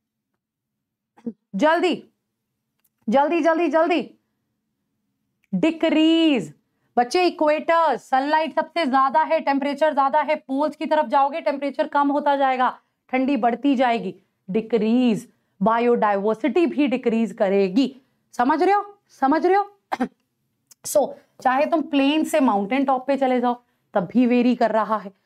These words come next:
राइट। So पोलर एरियाज में सब ज़ीरो लेवल पे है, हाई ऑल्टीट्यूड्स पे पचास से भी ऊपर,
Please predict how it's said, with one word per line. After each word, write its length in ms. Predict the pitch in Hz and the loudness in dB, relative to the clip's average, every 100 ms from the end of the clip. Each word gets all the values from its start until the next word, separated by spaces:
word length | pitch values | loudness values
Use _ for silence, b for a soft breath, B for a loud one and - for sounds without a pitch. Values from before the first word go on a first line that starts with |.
| _ _ 330 | _ _ -2
राइट। 200 | 330 B B | -2 B B
So 80 | 302 | -6
पोलर 500 | 294 269 269 302 330 | -4 0 2 4 2
एरियाज 400 | 311 302 311 285 | 0 0 2 2
में 100 | 311 | -2
सब 360 | 302 - 208 190 | -2 -2 -2 -2
ज़ीरो 320 | 190 226 233 | -4 0 2
लेवल 260 | 233 240 | 2 0
पे 200 | 240 254 | -2 -2
है, 300 | 240 330 392 - _ - | 0 2 0 -4 _ -12
हाई 380 | - 247 311 | -2 0 2
ऑल्टीट्यूड्स 640 | 311 302 262 285 285 277 - | 2 0 -4 -6 -2 -4 -4
पे 280 | 240 - b b b 208 | -6 -6 b b b -4
पचास 340 | 190 208 277 | 0 0 0
से 120 | 359 | -2
भी 120 | 339 | 0
ऊपर, 300 | 302 - 190 | -2 -2 -6